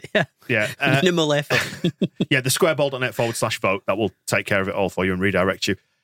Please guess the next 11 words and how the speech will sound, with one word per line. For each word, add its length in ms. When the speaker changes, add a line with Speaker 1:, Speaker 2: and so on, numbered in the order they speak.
Speaker 2:
Plymouth. 420
And, 520
yeah, 240
it, 220
you 80
know, 80
we 80
were 80
saying, 280
weren't 160
we, 220